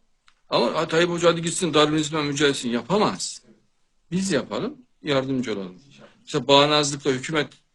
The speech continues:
mücadele etsin yapamaz. Bak, on üç yıl sonra ilk defa başı açık hanımları savundu ya Tayyip Hoca. On üç yıl sonra ilk defa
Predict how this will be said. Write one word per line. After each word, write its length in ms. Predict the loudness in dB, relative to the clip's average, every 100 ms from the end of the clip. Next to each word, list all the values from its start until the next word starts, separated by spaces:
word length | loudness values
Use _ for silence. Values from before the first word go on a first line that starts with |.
| -4
mücadele 340 | 0 2 2
etsin 320 | 0 -4 -8 -14 _ -4
yapamaz. 500 | -4 -4 -8 -6 -6
Bak, 140 | -8 -10 2
on 120 | 4
üç 220 | 4 2
yıl 100 | -2
sonra 220 | 0 0 0
ilk 220 | -2 0
defa 320 | 2 2 2
başı 240 | 2 2
açık 240 | 0 -2 -2
hanımları 340 | 0 2 0
savundu 360 | 0 0 0 0
ya 180 | -2 0
Tayyip 280 | -2 -2
Hoca. 200 | -8 -14 -18 -20 -20 _ _ _ 4
On 160 | 6
üç 260 | 8 6 2
yıl 120 | 0
sonra 460 | -2 0 0 0 -2
ilk 200 | -6 -4
defa 340 | -4 -4 -8